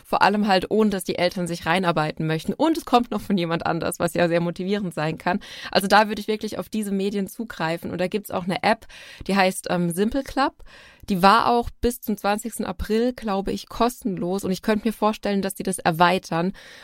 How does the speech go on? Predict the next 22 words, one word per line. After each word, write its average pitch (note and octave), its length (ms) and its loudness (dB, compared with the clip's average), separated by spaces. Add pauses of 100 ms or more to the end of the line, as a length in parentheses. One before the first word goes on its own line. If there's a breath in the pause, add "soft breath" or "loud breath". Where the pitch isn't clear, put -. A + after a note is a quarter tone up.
Und G3 160 4
da G3 120 8
kann G#3 180 0
man G3+ 120 0
wirklich G3+ 320 -4
eingeben, G3 520 2 (300 loud breath)
Klassenstufe, A3+ 680 0
Bundesland G3 720 2
und F3 160 -10
Fach - 400 -4
und G#3 160 -2
hat G#3+ 100 -2
dann G3+ 140 2
echt - 220 0
genau G3+ 320 4
die A3 180 2
Inhalte, G#3 440 0
die F3+ 100 -8
da F#3 160 2
im F#3+ 100 2
Lehrplan F#3 480 0
stehen, F3 280 -2